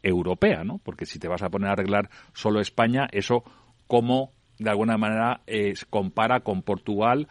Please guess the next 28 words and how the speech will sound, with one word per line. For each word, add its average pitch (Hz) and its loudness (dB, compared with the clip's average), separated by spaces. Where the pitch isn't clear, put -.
o 101 -4
con 92 -4
Francia, 147 2
y 160 4
sobre 95 0
todo 117 4
lo 117 2
que 95 -2
yo 95 0
creo 104 2
que 101 2
va 104 6
a 101 0
pasar, 165 2
eh, 90 0
llegará 92 2
un 98 4
momento 113 4
que - 4
Europa 101 6
también 90 0
quiera, 117 4
eh, 85 -4
financiarse 92 -2
a 131 2
través 117 0
de 85 -6
impuestos. - -6